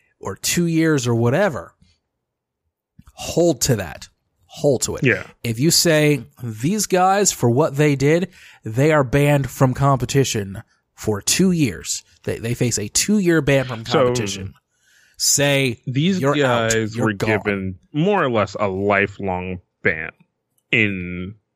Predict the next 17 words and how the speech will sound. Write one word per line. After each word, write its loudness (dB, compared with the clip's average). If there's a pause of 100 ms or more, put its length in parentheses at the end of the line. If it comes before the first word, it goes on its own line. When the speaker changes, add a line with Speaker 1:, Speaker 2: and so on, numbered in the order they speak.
(140)
Speaker 2:
everyone 2
else's -6
eyes, -10 (140)
in, 2
in, 0
in -2
how 0
it -2 (480)
was 0
worded, 2
how 0
it -10
was -10
said. 0
They 2
were 0
just -8